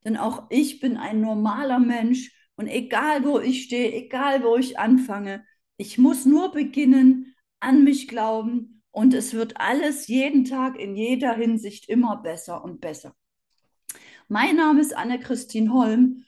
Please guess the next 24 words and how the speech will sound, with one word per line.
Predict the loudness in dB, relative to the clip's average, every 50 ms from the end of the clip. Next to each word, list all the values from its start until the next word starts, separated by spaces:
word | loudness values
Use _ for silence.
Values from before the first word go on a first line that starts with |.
| _ _
und | -18 -16 -16 -12 -6
ich | -6 -4 -4 -4
habe | -4 -4 -4 -6 -6
es | -8 -8 -10 -10
geschafft, | -12 -10 -8 -6 -4 -4 -4 -6 -10 -16 _ _ _ _ _ _
als | -10 -8 -8 -8 -10
kleines, | -10 -6 -4 -4 0 4 4 4 4 2 -2 -8 -12 -18 _ _ _ _ _
süßes, | -8 -2 2 2 4 2 2 0 -4 -4 -4 -4 -6 -4
hässliches | -2 -2 -2 -2 0 0 0 0 0 0 -2 -2 -2 -4
D-D-R-Mädchen | -4 -4 -2 0 0 -2 0 0 0 2 4 6 6 8 6 6 2 0 0 6 8 8 8 6 4 -4 -14 _ _ _
aus | -8 -6 -4 -4 -4 -6
einem | -8 -8 -4 0 2 4 4
Neubaublock | 4 4 2 2 -2 -4 -4 -2 -2 -2 -4 -6 -6 -4 -4 -4 -4 -6 -12 _ _ _ _ _ _ -6
in | -4 -4 -4 -4
Dresden, | -8 -8 -6 -4 -4 -2 -2 -4 -4 0 4 6 8 8 8 8 4 0 -10 _ _ _ _ _ -8
ähm, | -6 -4 -2 0 0 2 2 0 0 -2 -6 -12 -8
ja, | -6 -4 -4 -4 -4 -8 -12 -20 _ _ -4
mich | -2 -2 -2 -2 -2
auf | -2 -2 -2 0
den | 2 4 4 4
Weg | 4 4 2 2 0 -2 -8
zu | -10 -4 2 4
machen | 4 4 4 2 -2 -4 -6 -6 0 4 4 4 4 2 -4 -14 _ _ _
und | -6 -2 0 0 0 0 -2